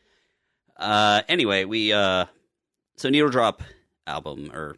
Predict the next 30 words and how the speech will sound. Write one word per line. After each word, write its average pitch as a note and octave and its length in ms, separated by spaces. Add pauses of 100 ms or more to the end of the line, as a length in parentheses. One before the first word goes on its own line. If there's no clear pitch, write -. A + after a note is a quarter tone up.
(140)
movie E2 280
soundtrack D#2 420
is F2 420
a F#2+ 120
movie D3 260
that A#2+ 160
uses G2+ 680 (120)
music G2+ 420
that F2+ 120
is F2 120
already E2+ 400
pre-made. - 800
It - 200
doesn't F2+ 320
use F2 380
any, E2 360 (520)
or E2+ 120
I E2+ 260
can F2 120
use C#2+ 140
some, - 260
but D#2 160 (460)
any, F#2+ 280
like, E2 500 (920)
songs F2 380
made E2+ 260
specifically D#2 680
for - 340
the C#2 80
movie. - 320